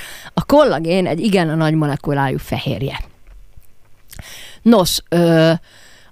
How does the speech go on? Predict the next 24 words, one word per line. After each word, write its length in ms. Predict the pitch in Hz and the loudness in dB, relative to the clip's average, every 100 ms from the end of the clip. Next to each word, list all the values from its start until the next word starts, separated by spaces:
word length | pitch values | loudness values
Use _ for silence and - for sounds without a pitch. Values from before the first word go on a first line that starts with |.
| - | -4
a 60 | 170 | 0
szervezet 840 | - 277 269 180 185 254 285 - | 2 2 4 2 0 -2 -4 -4
minél 280 | 220 247 190 | 2 4 4
nagyobb 300 | 175 185 160 | 4 4 4
molekulájú 640 | 175 170 - 175 165 156 | 4 2 2 0 0 0
egy 160 | 139 147 | -2 -2
fehérje, 680 | 175 196 226 240 254 269 - | 2 4 4 4 4 2 2
annál 400 | 262 240 185 170 | 2 2 0 -4
többet 360 | - 185 170 165 | -2 -2 0 0
dolgozik 540 | 185 175 175 175 - | 2 2 2 -2 -2
az 100 | 170 | 0
emésztése 640 | 185 175 - 160 156 156 | 2 2 0 -4 -2 2
azon, 400 | 151 160 156 214 | 2 2 2 2
hogy 260 | 240 180 190 | 2 0 0
ezeket 360 | 170 202 214 214 | 2 0 0 0
aminosavakra 800 | 202 180 175 - 165 170 - | 0 0 -2 0 0 0 2
vagy 140 | 170 160 | 0 2
peptidekre 640 | - 165 - 156 143 - | 0 0 -2 -4 -4 -2
bontsa 440 | 151 147 147 147 139 | -2 0 0 0 0
le, 140 | 143 | 2
hiszen 340 | 208 202 202 185 | 4 2 2 0
a 40 | |
mi 120 | 208 | 0
számunkra 720 | 175 160 160 170 175 196 208 | 0 2 2 0 0 2 2